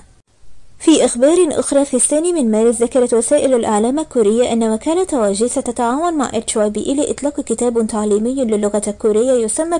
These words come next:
Black بينك إن يو كوريا، وهذا الكتاب يستخدم كلمات وتعبيرات بسيطة غير معقدة تستخدمها بلاك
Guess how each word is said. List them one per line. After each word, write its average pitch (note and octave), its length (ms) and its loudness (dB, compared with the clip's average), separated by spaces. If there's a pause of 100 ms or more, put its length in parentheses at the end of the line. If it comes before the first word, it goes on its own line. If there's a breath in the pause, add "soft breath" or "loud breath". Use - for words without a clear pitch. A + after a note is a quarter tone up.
Black G3+ 200 -2
بينك G#3+ 220 -4
إن G#3+ 180 -2
يو C4+ 120 -2
كوريا، G3+ 440 -4 (480)
وهذا D4+ 440 4
الكتاب B3 400 0
يستخدم C4 460 0
كلمات A#3+ 460 0
وتعبيرات A#3 720 2
بسيطة B3 500 0
غير A3 260 2
معقدة G#3+ 540 0
تستخدمها C#4+ 580 0
بلاك A3 240 0